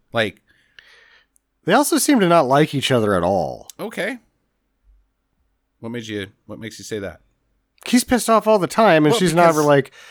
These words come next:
Speaker 2: "Hey, Bill, here's your, how you doing today?"
Speaker 1: How was work?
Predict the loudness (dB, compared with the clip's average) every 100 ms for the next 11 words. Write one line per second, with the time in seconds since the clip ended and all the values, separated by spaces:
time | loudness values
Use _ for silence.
0 | -20 _ 0 2 2 2 2 4 2 2
1 | 2 2 2 -2 _ _ _ _ -4 2
2 | 2 4 4 4 2 -2 -2 -2 -6 -10
3 | _ _ _ _ _ _ _ -16 -14 -12
4 | -12 -12 _